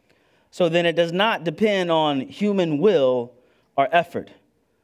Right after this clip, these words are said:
but on God who shows mercy. For the scripture tells Pharaoh, 'I raised you up for this reason, so that I may display my power in you, and that my name may be proclaimed in the whole earth.'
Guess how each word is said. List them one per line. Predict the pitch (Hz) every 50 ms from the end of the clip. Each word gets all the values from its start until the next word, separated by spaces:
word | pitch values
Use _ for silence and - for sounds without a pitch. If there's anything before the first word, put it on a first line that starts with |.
| _ _ _ _
but | 131 147
on | 151 143 131 123
God | 113 156 180 165 135 123 120 120 120 113 - -
who | 113 127
shows | 117 - 135 135 135 127 127
mercy. | 131 156 156 143 147 - - 90 85 87 - _ _ _ _ _ _ _ _ _ _ _ _ _ _ _ _ _ _
For | - 156
the | 151 147
scripture | 147 - - 220 226 214 - - 196
tells | 175 - 220 196 196 196 190 185 180 175 -
Pharaoh, | - - - - 190 190 180 156 131 123 123 135 165 165 - _ _ _ _ _ _ _ _ _ _ _ _ _ -
'I | 143 139
raised | 135 135 151 170 185 196 202 202 202 196 151 139
you | 170 202 180 175 190
up | 190 - -
for | - 156
this | 156 175 170 147
reason, | 151 160 196 202 185 151 107 92 87 85 92 101 _ _ _ _ _ _ _ _ _
so | _ - - 139
that | 147 156
I | 165 175
may | 185 180 170
display | 156 147 143 - - - 165 170 180 180
my | 160 160 143 135
power | - - - 185 180 185 185 180 160 151
in | 117 120 117 110
you, | 101 95 90 87 87 - _ _ _ _ _ _ _ _ -
and | 123 127
that | 143 139
my | 139 139 139
name | 135 135 147 170 185 196 180 165 151 143
may | 143 139
be | 131 139 131
proclaimed | 120 - - 120 - - - 156 170 185 180 151 139 127 123 120 104
in | 113
the | 120 113
whole | 120 123 127 135 127 110
earth.' | 123 98 92 - _ _